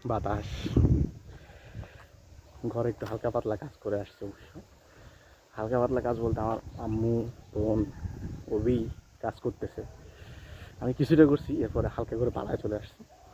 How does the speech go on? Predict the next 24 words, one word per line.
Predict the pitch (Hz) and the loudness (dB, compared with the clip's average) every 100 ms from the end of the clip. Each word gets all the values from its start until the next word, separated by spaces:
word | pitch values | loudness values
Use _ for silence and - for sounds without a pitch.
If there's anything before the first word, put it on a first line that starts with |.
| - - - - - - - - - - - | -20 -20 -20 -20 -18 -14 -12 -10 -6 -6 -6
এখন | 120 - 117 - | -6 -4 -4 -4
এসে | 113 127 | -4 0
হচ্ছে, | 123 120 - 123 117 - | -2 -2 4 4 4 0
উফ, | 147 - - | -2 -2 -2
আহ, | 123 117 110 | 2 6 6
অভিরে | 127 139 | 8 10
বলে | 135 135 | 10 8
আসছি | - 156 | 6 0
যে | 131 | 2
আমি | 113 | 2
কাজ | 120 113 - | 0 -2 -2
করতে | 107 | -2
যাচ্ছি। | 107 - | -2 -4
কী | 113 | -8
কাজ? | 107 139 117 | 0 2 2
আমি | 113 | 2
হচ্ছে | 110 - | 2 0
ধান | 107 110 110 117 | 2 2 4 4
ক্ষেতগুলো | 117 104 107 107 | 2 0 0 0
দেখতে | 95 - 104 | 0 -2 0
যাচ্ছি। | 104 - 110 127 - - - - - - - | 0 -4 -10 -12 -14 -18 -16 -14 -14 -6 0
চাষ | 110 107 | 0 2
যে | 123 | 0
করলো | - 113 107 139 | 2 0 2 0